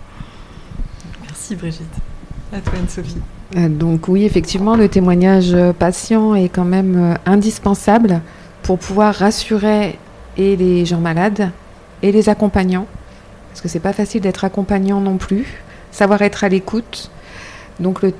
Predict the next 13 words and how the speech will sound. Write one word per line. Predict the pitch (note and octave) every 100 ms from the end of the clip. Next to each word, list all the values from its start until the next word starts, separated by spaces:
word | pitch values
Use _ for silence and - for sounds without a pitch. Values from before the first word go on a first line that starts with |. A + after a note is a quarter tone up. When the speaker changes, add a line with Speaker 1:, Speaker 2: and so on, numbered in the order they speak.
| -
Speaker 2:
le | D3 D#3+
témoignage | D#3 F#3+ F#3+ F#3+ G3+ -
patient, | F#3 F3+ - G#3+ A3 A#3 -
euh, | F#3
permet, | F3 F#3+ F3+ F#3+ G3+ G#3 G#3
euh, | F3 F3 E3 - - - -
euh, | E3
d'apaiser | F#3 A3 G3
les | G3+ G#3 G#3+
angoisses, | G#3+ G#3 C#4 - - F3 F3+ - - - - -
euh, | -
de | F3
rassurer, | F#3 F#3+ - G#3+ A3 B3